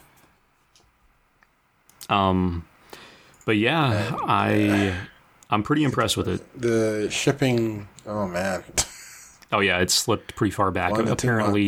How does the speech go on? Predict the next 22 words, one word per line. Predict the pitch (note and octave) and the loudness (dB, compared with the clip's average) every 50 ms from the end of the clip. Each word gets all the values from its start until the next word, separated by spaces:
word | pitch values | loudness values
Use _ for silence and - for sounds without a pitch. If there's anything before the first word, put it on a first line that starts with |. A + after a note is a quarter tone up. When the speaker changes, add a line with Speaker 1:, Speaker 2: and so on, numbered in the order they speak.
| G2 F#2+ | 4 2
Speaker 2:
months. | F2 D#2 - - - - - - - - - - - - - - - - _ - | 0 -2 -10 -20 -20 -20 -20 -20 -20 -20 -20 -20 -20 -20 -20 -20 -20 -20 _ -6
Speaker 1:
yeah, | - A#2 G#2+ G2+ F#2+ | -2 2 2 2 2
this | F#2 A2 B2 - | 2 2 2 4
has | C#3+ B2 A#2 | 2 2 2
been | G#2+ A#2+ A2+ | 2 2 2
selling | G#2 - - - G2 G2 G2+ G2+ G2+ G2+ G2 F#2 F2 - - - | 2 2 2 2 2 4 4 4 4 2 2 0 -2 -6 -6 -4
really, | - G2+ G2 G2+ G2 G2+ G#2 G2+ | 0 2 2 4 4 4 4 4
really | G2+ G2+ G2+ G2 G2 | 4 4 4 4 2
well. | F#2 F2+ F2+ F2 F2+ F#2+ G#2+ G2+ G2+ G#2 - - - - - - | 4 4 2 4 4 2 2 2 -2 -6 -8 -14 -20 -20 -12 -4
Um, | - A2 F#2 F2+ F2 F2 F2 F2 F2 E2+ E2+ E2+ E2 E2+ F2+ - _ _ - - - _ _ _ _ - | 0 2 2 2 2 2 0 -2 -2 -4 -4 -6 -6 -8 -12 -16 _ _ -20 -20 -20 _ _ _ _ -4
if | - G2+ - F#2+ | -4 -2 -2 0
you, | G#2 A2 A2+ A2 A2 G#2 G#2 G2+ G#2 | 0 0 2 2 2 2 2 2 2
you | G#2+ G2+ | 2 2
know, | G2 F#2 F2+ F2 F#2+ - - | 2 2 0 -2 -6 -8 -4
look | D#3+ B2 G#2+ G#2 - | 0 0 0 2 2
online, | G#2 G2 F#2 F#2+ F#2 F2+ F2+ F#2 F#2 F#2 F#2 F2+ F#2 | 2 2 2 2 2 2 4 4 4 2 2 0 0
the, | E2+ G2 F#2+ F2+ F#2 F2+ F2+ F2+ F2+ F2+ - | 0 0 0 0 0 -2 -2 -4 -6 -6 -4
the | G#2 G2+ F#2 | -2 -2 0
reviews | F2+ F#2+ F2+ G2+ B2+ D3 C#3 B2+ A#2+ A2+ G2+ - | 0 0 0 0 0 0 0 2 2 2 0 0
have | - G2+ F#2+ F#2 | 0 0 -2 0
been | F2+ F#2+ F#2 | 0 0 0
extremely | F2+ F2 - - - - G#2+ G2 F#2 F#2 F#2 F2 F2 | 0 0 -2 -2 0 2 0 2 2 0 0 -2 -2